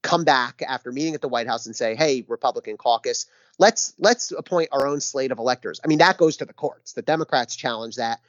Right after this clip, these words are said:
And I don't know that I, I would, I would favor the Democrat side there because there is an existing state law in Michigan that says, "Guess how we choose our electors? Based on the popular vote." So, you know, everyone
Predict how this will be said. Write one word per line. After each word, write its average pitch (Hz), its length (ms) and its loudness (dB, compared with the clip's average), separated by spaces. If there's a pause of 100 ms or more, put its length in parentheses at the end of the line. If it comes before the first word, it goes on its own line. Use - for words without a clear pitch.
(420)
And 151 280 -2 (100)
I 170 160 4
don't 220 260 6
know 180 320 2
that 208 300 -2
I, 202 240 0
I 175 160 0
would, 208 220 -10 (100)
I 170 100 0
would 214 160 -2
favor 202 280 0
the 196 80 -4
Democrat 185 440 -4
side 123 260 -2
there 123 100 -4
because 160 360 -2 (240)
there 185 160 8
is 220 240 4
an 220 160 6
existing 202 640 2
state 208 300 0
law 202 180 4
in 240 80 6
Michigan 139 380 -4
that 151 100 -2
says, 135 240 -4 (240)
"Guess 185 200 4
how 196 80 4
we 185 140 -2
choose 196 240 -2
our 180 100 4
electors? 165 440 -2 (180)
Based 190 260 6
on 170 100 4
the 160 60 -2
popular 165 440 -2
vote." 101 280 -16 (160)
So, 160 240 2 (400)
you 185 80 4
know, 156 180 4 (240)
everyone 196 480 2